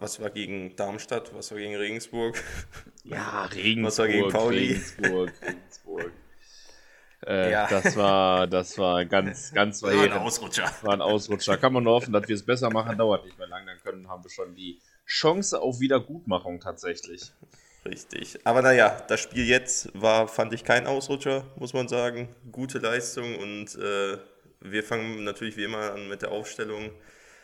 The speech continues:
Speaker 1: mit welcher Elf wir in dieses Spiel gegangen sind. Und, ähm, ja, es war dieselbe Elf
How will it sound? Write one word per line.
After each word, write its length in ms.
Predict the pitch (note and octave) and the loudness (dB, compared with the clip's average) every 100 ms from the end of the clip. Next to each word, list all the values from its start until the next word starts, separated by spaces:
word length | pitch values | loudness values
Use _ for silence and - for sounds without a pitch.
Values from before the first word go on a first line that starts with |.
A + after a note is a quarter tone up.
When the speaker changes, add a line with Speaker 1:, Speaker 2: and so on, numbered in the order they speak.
| _ - | _ -8
Speaker 1:
mit 80 | |
welcher 220 | G2 A2+ F#2 | -2 0 2
Elf 180 | A#2 | 0
wir 180 | A#2 A#2 | -2 -4
in 100 | A2 | -4
dieses 180 | G#2+ G#2+ | -6 -10
Spiel 220 | A2 B2+ | -6 -6
gegangen 280 | C3 B2+ A#2+ | -2 -4 -4
sind. 320 | A#2+ B2+ B2+ | -6 -6 -8
Und, 420 | - A2 A2+ - - | -8 -8 -8 -12 -6
ähm, 420 | A2 A2+ A2 A2 - - _ _ _ _ - _ _ _ | -4 -4 -6 -12 -16 -20 _ _ _ _ -16 _ _ _
ja, 360 | G#2 G2+ - - | 0 0 -2 -6
es 160 | A2+ G#2+ | -4 0
war 400 | A#2+ A#2+ A#2+ - A#2 | 4 4 2 -4 -6
dieselbe 340 | G#2+ A2+ A2 | 6 6 8
Elf 400 | A2 G#2+ - - | 6 4 0 -20